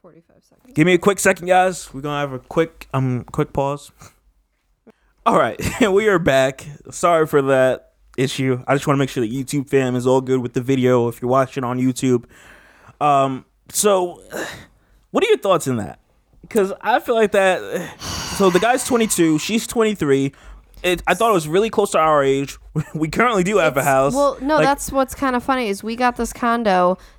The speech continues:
Speaker 1: We were the same ages. You,
Speaker 2: Uh,
Speaker 1: you were almost twenty-three and I was twenty-three.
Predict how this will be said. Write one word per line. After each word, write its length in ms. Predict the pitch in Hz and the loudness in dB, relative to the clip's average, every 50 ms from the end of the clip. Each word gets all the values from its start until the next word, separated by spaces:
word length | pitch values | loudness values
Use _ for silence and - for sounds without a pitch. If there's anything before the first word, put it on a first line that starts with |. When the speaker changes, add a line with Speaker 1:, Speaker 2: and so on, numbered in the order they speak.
| _ - | _ -8
Speaker 1:
We 140 | - 214 240 | -4 -2 0
were 80 | 240 | 0
the 80 | 220 220 | 0 -2
same 300 | - - 240 220 214 214 | -4 -2 -2 -2 -2 0
ages. 600 | 214 220 208 - 117 98 104 110 - - - - - _ _ _ _ _ - - | 0 0 -2 -2 -6 -8 -8 -8 -10 -12 -12 -14 -18 _ _ _ _ _ -6 -2
You, 40 | 135 | 0
Speaker 2:
Uh, 340 | 131 127 127 127 120 113 - | 2 2 2 2 0 0 2
Speaker 1:
you 100 | 240 262 | 2 2
were 200 | 262 277 277 285 | 2 2 0 0
almost 420 | - 143 208 214 226 233 254 - - | 2 0 0 2 2 0 0 0 -2
twenty-three 480 | - 269 254 247 247 - - 214 208 | -2 0 0 0 -2 -2 -2 -2 -2
and 120 | 208 196 190 | 0 0 0
I 80 | 190 | 0
was 140 | 190 196 190 - | -2 -2 -4 -4
twenty-three. 580 | - 202 185 185 - - 220 202 151 87 95 | -4 -4 -4 -4 -4 -2 -2 -2 -2 -4 -6